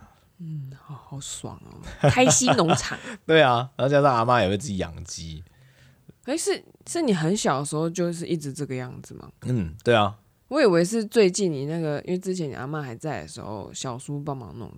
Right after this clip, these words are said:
Speaker 2: 嗯，没有，没有，很早以前就这样子。
Speaker 1: 一直就是这样。
Speaker 2: 对，就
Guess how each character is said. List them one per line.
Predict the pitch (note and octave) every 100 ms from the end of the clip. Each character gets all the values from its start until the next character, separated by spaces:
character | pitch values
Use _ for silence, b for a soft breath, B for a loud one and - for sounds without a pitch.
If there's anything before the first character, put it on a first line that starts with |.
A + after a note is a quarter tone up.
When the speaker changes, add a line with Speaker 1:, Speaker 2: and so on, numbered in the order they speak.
| -
Speaker 2:
嗯， | G#2 D#2 -
没 | G#2
有， | G2
没 |
有， | F2
很 | D#2+ E2+ A2
早 | A2 E2+
以 |
前 | D#2 E2
就 | F2
这 | D#2+
样 | E2+ D2+
子。 | -
Speaker 1:
一 | F#3
直 | D3+ C#3
就 | C#3
是 | C#3
这 | C3+
样。 | A#2 -
Speaker 2:
对， | F2+ D#2 -
就 | E3+ D3+